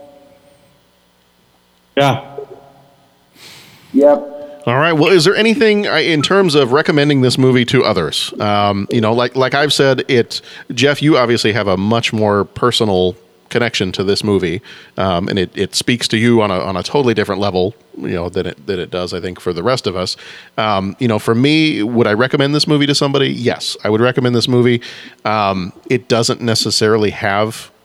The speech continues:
Speaker 3: a deeper meaning for me. It, it's not necessarily something that I'm gonna go rewatch regularly.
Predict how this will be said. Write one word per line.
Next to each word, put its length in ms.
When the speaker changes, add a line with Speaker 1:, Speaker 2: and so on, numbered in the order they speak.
Speaker 3:
a 60
deeper 300
meaning 280
for 140
me. 300
It, 180
it's 220
not 260
necessarily 560
something 380
that 80
I'm 160
gonna 140
go 120
rewatch 520
regularly. 560